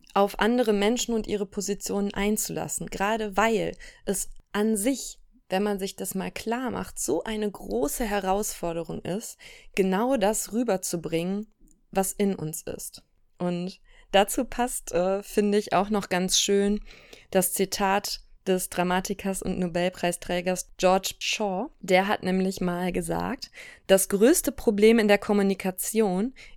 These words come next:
ist die Illusion, sie hätte stattgefunden.“ Das, was ich dort im Kern drin sehe, ist, dass wir in anspruchsvollen Situationen,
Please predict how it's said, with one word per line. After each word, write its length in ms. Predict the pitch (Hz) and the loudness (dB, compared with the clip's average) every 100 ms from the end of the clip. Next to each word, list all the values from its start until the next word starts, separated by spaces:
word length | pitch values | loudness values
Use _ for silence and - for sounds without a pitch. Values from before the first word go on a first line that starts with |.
| - | 2
ist 240 | 220 - | 2 2
die 80 | - | 2
Illusion, 680 | 185 185 160 214 262 285 311 | 4 4 4 4 4 2 -2
sie 220 | - 208 | -2 2
hätte 180 | 196 202 | 2 0
stattgefunden.“ 1000 | 196 - 175 - 156 - 156 151 156 - _ _ _ _ - | -2 0 -2 -2 -10 -6 -6 -6 -10 -12 _ _ _ _ 4
Das, 260 | 208 214 214 | 6 6 2
was 160 | 196 | 0
ich 280 | - 254 - | 2 0 0
dort 240 | 247 240 - | 0 0 0
im 140 | 214 | -2
Kern 340 | - 220 226 | 0 0 2
drin 260 | 208 190 190 | 0 0 -2
sehe, 440 | 170 226 233 170 - - - - | 0 0 0 -2 -8 -20 -4 2
ist, 220 | 208 - | 2 2
dass 200 | 196 - | -2 0
wir 320 | 190 185 190 190 _ _ | 0 2 0 -6 _ _
in 260 | 185 185 190 - | 0 0 -2 -4
anspruchsvollen 920 | 214 320 - - 208 - 180 175 180 | -4 -2 -6 -6 -6 -2 -2 0 -2
Situationen, 1000 | 165 - 175 170 - 208 208 180 165 | -6 -6 -6 -4 -2 0 0 0 -4